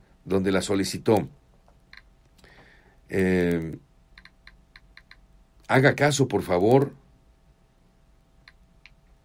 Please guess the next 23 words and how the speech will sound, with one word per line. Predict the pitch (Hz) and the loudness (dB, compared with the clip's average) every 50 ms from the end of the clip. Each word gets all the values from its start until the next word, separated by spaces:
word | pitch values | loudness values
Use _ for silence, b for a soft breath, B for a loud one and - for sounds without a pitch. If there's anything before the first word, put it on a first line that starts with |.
| _ - _ - _ _ - | _ -20 _ -20 _ _ -4
porque | 92 95 95 87 - - 98 95 92 92 90 90 80 | -2 0 0 -2 -2 -2 0 2 2 2 2 0 -2
no | 98 113 123 | 0 2 4
hay | 131 139 143 127 | 4 4 4 2
prórroga. | 131 - - - 113 113 123 123 110 101 95 87 95 104 110 - - - - _ _ _ _ _ - _ _ _ _ _ | 0 -4 -6 -2 2 4 4 4 4 4 0 0 0 -2 -4 -6 -12 -20 -20 _ _ _ _ _ -20 _ _ _ _ _
Es | - 113 127 123 | -4 -4 -2 -2
mañana | 123 123 113 120 131 135 131 120 - | 0 -2 0 2 2 2 2 2 0
cuando | 98 98 85 | -2 -4 -4
usted | - - 104 - | -2 -2 -2 -2
puede | - 95 95 92 87 82 | 0 -2 0 0 0 -4
recoger | 73 78 73 78 73 - 90 80 | -6 -8 -10 -10 -10 -8 -10 -10
su | - 85 76 | -10 -12 -10
credencial. | - 80 78 71 - - 85 85 98 127 - _ _ _ _ - - - - _ _ _ _ _ _ _ _ _ _ _ _ _ _ _ _ _ - _ _ _ _ _ _ _ _ - | -8 -8 -8 -8 -6 -4 -2 -2 -2 -4 -6 _ _ _ _ -20 -20 -20 -20 _ _ _ _ _ _ _ _ _ _ _ _ _ _ _ _ _ -20 _ _ _ _ _ _ _ _ -6
Y, | 110 117 117 117 113 | -4 -2 0 0 0
bueno, | 104 113 123 120 123 127 | 0 2 2 2 2 0
también | - 107 95 98 110 120 120 | 0 -2 -2 0 0 0 0
decirle | 110 101 98 - 117 117 113 107 | 0 0 -2 -2 -2 -2 -2 0
que | 85 90 90 85 85 - | 0 0 0 0 0 -2
hay | - 110 | -4 -4
que | - 117 104 | -2 -2 -4
resaltar | 92 92 - 85 - 117 110 104 | -2 -4 -4 -4 -2 -2 -2 -2
que | - 101 95 90 | 0 -2 0 0
el | 87 87 87 | 0 -2 -4
ine | - 123 113 107 107 117 139 | -2 -2 0 0 -2 -4 -4